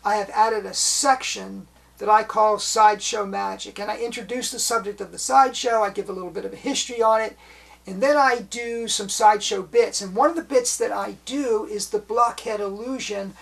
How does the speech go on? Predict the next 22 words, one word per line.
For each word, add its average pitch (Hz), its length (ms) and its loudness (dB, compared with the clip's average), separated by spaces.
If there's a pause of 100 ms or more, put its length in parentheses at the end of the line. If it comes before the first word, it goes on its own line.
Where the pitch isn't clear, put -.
(280)
where 208 160 2
I 208 80 2
actually 220 400 -2
hammer 226 520 0
a 214 140 -6
nail 214 520 -2 (420)
into 208 260 -4
my 190 240 -4
head. 190 360 -8 (460)
Uh, - 200 -6 (180)
brilliant. 247 460 4
I 233 140 -2
mean, 233 480 -2 (100)
um, 214 540 -2 (680)
Walter 240 840 4 (140)
deals 233 320 -4
with 214 140 -10
this 208 260 -2
as 180 280 -4
well. 208 400 2
Walter 226 420 -2
was 202 680 -2